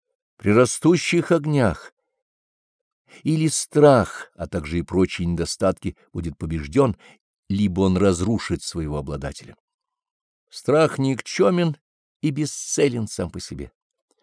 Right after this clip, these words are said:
Его не только надо убить, но и зорко смотреть,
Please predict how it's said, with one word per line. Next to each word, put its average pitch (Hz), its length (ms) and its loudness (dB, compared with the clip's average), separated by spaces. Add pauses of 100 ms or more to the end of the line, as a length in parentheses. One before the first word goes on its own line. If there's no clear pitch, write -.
(1400)
Его 98 240 4
не 107 140 4
только 120 320 4
надо 120 300 4
убить, 120 720 -2
но 90 160 2
и 92 80 4
зорко 120 520 2
смотреть, 113 640 -4